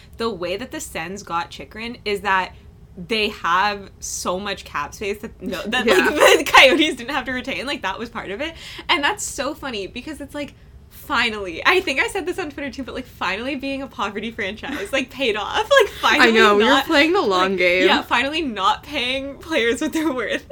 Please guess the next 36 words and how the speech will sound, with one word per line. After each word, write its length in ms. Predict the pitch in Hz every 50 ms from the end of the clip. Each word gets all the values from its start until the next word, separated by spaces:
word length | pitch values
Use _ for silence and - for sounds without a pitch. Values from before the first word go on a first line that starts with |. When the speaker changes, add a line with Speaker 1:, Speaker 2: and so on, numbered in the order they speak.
| -
Speaker 1:
It 200 | - 392 392 -
finally 640 | - - - - - 294 294 285 277 285 254 254 254 320
worked 320 | 277 294 269 269 247 -
out. 320 | 285 247 185 175 180 180 - - - - - - -
Speaker 2:
And, 180 | 254 285 262
like, 280 | 277 302 311 294 - - - - - - - - - - - - - - -
yeah, 220 | - 226 359 339 -
it 140 | - 247 196
worked 260 | 185 202 220 269 -
with 140 | - 359 349
DeBrincat, 460 | - 320 214 185 185 185 196 233 233 -
it 80 | 208
worked 220 | 190 180 190 196 -
with 120 | 185 -
Chychrun, 400 | - - 208 208 262 254 269 240
like, 180 | 220 208 202 - - - - - - - - - - - - - - 247 208 - -
the 160 | 202 - 311
Sens 460 | 311 - - 269 294 359 403 392 -
just 500 | - - 233 220 214 247 - - - -
<laughs> 340 | 294 - - 349 - - - - -
found 420 | - 233 226 240 254 269 247 - 214
the 100 | 226 226
exact 460 | 220 208 196 220 202 208 233 247 -
right 400 | 190 180 196 196 196 - 180 175
moment 440 | 180 175 180 180 170 175 165 - -
to 100 | - 220
become 420 | 208 190 - - 202 185 175 175 170
good. 360 | 160 180 165 151 - 175 - - - - -
It 120 | 214 220
was 160 | 190 208 208 -
thanks 420 | - - - 208 233 320 - -
to 80 | - 381
covid, 480 | - - - 185 190 190 196 233 320 - - 605
<laughs> 80 | - -
you 80 | 320 302
know, 200 | 285 220 208 208